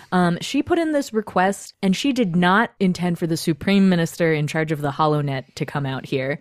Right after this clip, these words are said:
and is positive that they are looking to reassign her.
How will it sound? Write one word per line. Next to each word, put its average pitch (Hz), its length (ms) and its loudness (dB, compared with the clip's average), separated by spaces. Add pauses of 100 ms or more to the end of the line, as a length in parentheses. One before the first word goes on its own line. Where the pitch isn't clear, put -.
(100)
and 156 640 0
is 151 280 -2
positive 175 1040 0
that 143 460 -2
they 143 160 -2
are 143 140 -2
looking 143 420 -4
to 143 200 -6
reassign 139 760 -4
her. - 320 -10